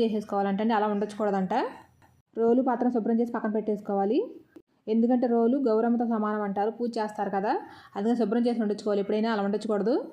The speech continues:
ఇప్పుడు కూరగాయ ముక్కలు ఎంతవరకు మగ్గినాయో చూద్దామండి. ఇలా కొంచెంసేపు మగ్గిన తర్వాతన సాంబార్కి సరిపడా కారం వేసుకోవాలి. నాకు మిరియాల పొడి వేసే అలవాటు ఉంది కాబట్టి వేస్తున్నాను కొంచెం.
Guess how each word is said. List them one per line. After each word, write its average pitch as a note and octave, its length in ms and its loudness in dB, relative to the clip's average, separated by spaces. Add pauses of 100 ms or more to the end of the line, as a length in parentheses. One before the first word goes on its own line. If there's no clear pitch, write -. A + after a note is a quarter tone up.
(600)
ఇప్పుడు A#3 280 0
కూరగాయ A3+ 300 2
ముక్కలు A#3 260 -2
ఎంతవరకు A3 300 0
మగ్గినాయో G#3 300 -2
చూద్దామండి. G3+ 480 -2 (540)
ఇలా A#3 200 4
కొంచెంసేపు A3+ 460 2
మగ్గిన G#3+ 280 0
తర్వాతన G#3+ 320 0 (580)
సాంబార్కి A3+ 440 2
సరిపడా A3 340 0
కారం G#3 280 2
వేసుకోవాలి. G3+ 520 0 (1000)
నాకు A3+ 300 0
మిరియాల B3 300 2
పొడి A#3+ 180 2
వేసే A3+ 220 2
అలవాటు G#3+ 260 0
ఉంది G#3+ 160 0
కాబట్టి G#3 340 -2
వేస్తున్నాను G#3 460 -4
కొంచెం. G3+ 240 -2